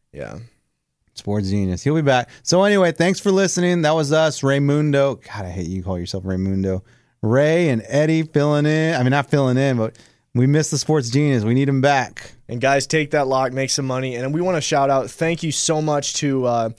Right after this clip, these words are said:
Speaker 1: Sore Losers Bets. It's a Twitter account. We're not even associated with
Speaker 2: We're
Speaker 1: it, but
Speaker 2: not.
Speaker 1: they put all our picks up there. So check 'em out if you want.
Speaker 2: Yeah, I like the dude. He's cool. It's fun. Whoever it is.
Speaker 1: How do you know it's a dude?
Speaker 2: He does a good job. I don't know, dude.
Speaker 1: Bub.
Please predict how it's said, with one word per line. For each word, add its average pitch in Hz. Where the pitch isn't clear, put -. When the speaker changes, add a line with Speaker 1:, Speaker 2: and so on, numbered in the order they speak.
Speaker 1:
Sore 170
Losers 147
Bets. 127
It's 135
a 135
Twitter 147
account. 143
We're 143
not 175
even 139
associated 135
with 151
Speaker 2:
We're 117
Speaker 1:
it, -
but 117
Speaker 2:
not. 107
Speaker 1:
they 135
put 170
all 139
our 127
picks 135
up 131
there. 110
So 120
check 131
'em 123
out 113
if 107
you 113
want. 104
Speaker 2:
Yeah, 117
I 127
like 123
the 107
dude. 101
He's 107
cool. 95
It's 107
fun. 107
Whoever 120
it 110
is. 104
Speaker 1:
How 101
do 117
you 113
know 113
it's 101
a 110
dude? 95
Speaker 2:
He 120
does 117
a 107
good 104
job. 98
I 120
don't 127
know, 123
dude. 110
Speaker 1:
Bub. 101